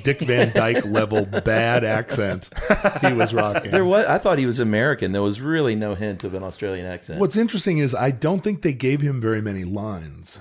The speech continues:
Speaker 1: He,
Speaker 2: Yeah.
Speaker 1: he's in the movie a lot and he's, he's doing a lot, but he, he really chokes his lines back 'cause I think he recognizes and everybody recognizes that he's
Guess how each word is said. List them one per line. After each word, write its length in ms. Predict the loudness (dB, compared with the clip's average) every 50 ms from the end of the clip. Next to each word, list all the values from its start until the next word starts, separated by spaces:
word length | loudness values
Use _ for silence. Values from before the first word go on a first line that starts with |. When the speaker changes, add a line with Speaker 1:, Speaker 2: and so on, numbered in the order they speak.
| -16
Speaker 1:
He, 220 | -10 -8 -6 -6 -6
Speaker 2:
Yeah. 360 | -8 -6 -4 -4 -4 -4 -4
Speaker 1:
he's 280 | -4 -4 -2 -2 -4
in 220 | -2 -2 0 0 2
the 40 | 2
movie 320 | 2 0 0 0 0 0
a 80 | 0 0
lot 380 | 0 0 0 0 -2 -4 -6 -8
and 160 | -8 -6 -6
he's, 380 | -6 -6 -6 -8 -10 -12 -18 -20 _
he's 200 | -14 -14 -14 -14
doing 440 | -14 -6 -2 0 2 2 2 2 2
a 80 | 0
lot, 480 | 0 0 0 -2 -4 -6 -10 -14 -20 -20 _ _ _ _ _ _ _ _ _ _
but 260 | -4 -4 -4 -6 _ _ _ _ _ -20
he, 540 | -12 -8 -4 -2 0 0 0 0 -2 -4 -8 -12 _
he 200 | -16 -12 -10 -8
really 240 | -6 -4 -4 -4 -6
chokes 400 | -2 0 0 0 0 0 -2 -4
his 180 | -6 -4 -4
lines 400 | -4 -4 -4 -4 -6 -6 -8 -10
back 400 | -8 -8 -8 -8 -8 -12 -16 _
'cause 180 | -12 -12 -10 -10
I 80 | -12
think 220 | -12 -12 -12 -12 -10
he 140 | -6 -4 -2
recognizes 800 | -2 -2 -4 -4 -8 -10 -10 -10 -8 -8 -10 -10 -12 -14 -14 -16
and 120 | -18 -20 -12 -10
everybody 380 | -8 -6 -6 -6 -4 -4 -4
recognizes 680 | -4 -4 -6 -8 -10 -10 -8 -8 -8 -8 -8 -12 -12 -10
that 80 | -8 -8
he's 100 | -6